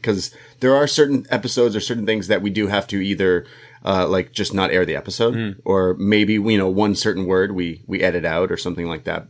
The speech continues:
Speaker 1: If,
Speaker 2: Mm.
Speaker 1: if it's very bad in today's standards, 'cause old
Speaker 2: Mm.
Speaker 1: T V shows were wild. But I feel like if, if you're, if you're subscribing to the Peacock,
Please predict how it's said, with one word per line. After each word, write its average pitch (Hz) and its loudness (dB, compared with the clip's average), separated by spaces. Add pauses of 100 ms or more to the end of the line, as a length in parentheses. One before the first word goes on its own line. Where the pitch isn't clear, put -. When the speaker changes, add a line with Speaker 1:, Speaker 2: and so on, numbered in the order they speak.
Speaker 1:
If, 120 2
Speaker 2:
Mm. 156 -8
Speaker 1:
if 127 0
it's 110 -4
very 101 2
bad 82 -4
in 90 -4
today's 85 -2
standards, 82 -6
'cause 82 -10
old 101 0
Speaker 2:
Mm. 107 0
Speaker 1:
T 104 0
V 98 -2
shows 92 0
were 87 -4
wild. 85 -2 (380)
But 147 4
I 151 4
feel 170 2
like 147 2 (300)
if, - -8
if 113 -6
you're, 110 4
if 107 -8
you're 110 2
subscribing 113 -4
to 101 -6
the 101 -6
Peacock, 92 -4